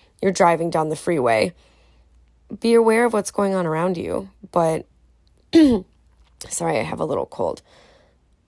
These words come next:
But the likelihood that something's,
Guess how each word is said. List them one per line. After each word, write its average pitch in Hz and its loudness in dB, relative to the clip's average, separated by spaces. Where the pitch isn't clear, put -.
But 190 2
the 220 2
likelihood 214 2
that 208 0
something's, 170 -2